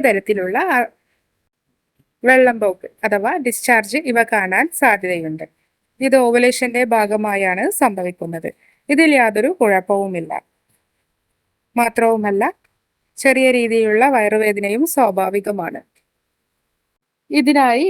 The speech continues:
ഡോക്ടറെ കാണേണ്ട ആവശ്യകത ഉണ്ടാകുന്നില്ല. അതിനാൽ ഇത്തരം ദിവസങ്ങളിൽ സ്ത്രീയെ കൂടുതലായി ലാളിക്കുവാനും സ്നേഹിക്കുവാനും ശ്രമിക്കുക. തന്റെ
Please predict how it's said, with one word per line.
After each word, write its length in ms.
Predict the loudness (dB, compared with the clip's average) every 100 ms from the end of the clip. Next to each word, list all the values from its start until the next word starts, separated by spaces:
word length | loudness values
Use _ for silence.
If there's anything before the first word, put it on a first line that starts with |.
| 0 0
ഡോക്ടറെ 300 | 0 2 0 2
കാണേണ്ട 300 | -2 -2 -2 0 0
ആവശ്യകത 440 | -2 -4 -4 -2 -6 _ _ _ -20 -20 _ 0
ഉണ്ടാകുന്നില്ല. 640 | 2 4 2 -4 -8 -8 -10 _ _ _ _ _ _ _ -4 -2 -2 _ -2
അതിനാൽ 280 | 2 4 4 2
ഇത്തരം 260 | 2 0 0
ദിവസങ്ങളിൽ 500 | -2 -2 -4 -2 -2 -4 -6
സ്ത്രീയെ 400 | -4 -2 0 -2 0
കൂടുതലായി 580 | 4 4 4 0 0 -2 -4 -4 0
ലാളിക്കുവാനും 760 | 2 0 -2 -4 -4 -4 -4 -6
സ്നേഹിക്കുവാനും 720 | -4 -4 -4 -4 -2 -2 -6 -12 _ _ _ _ _ _ -6
ശ്രമിക്കുക. 460 | 0 0 0 -2 -4 -8 _ _ _ _ _ _ _ 0
തന്റെ 260 | 0 0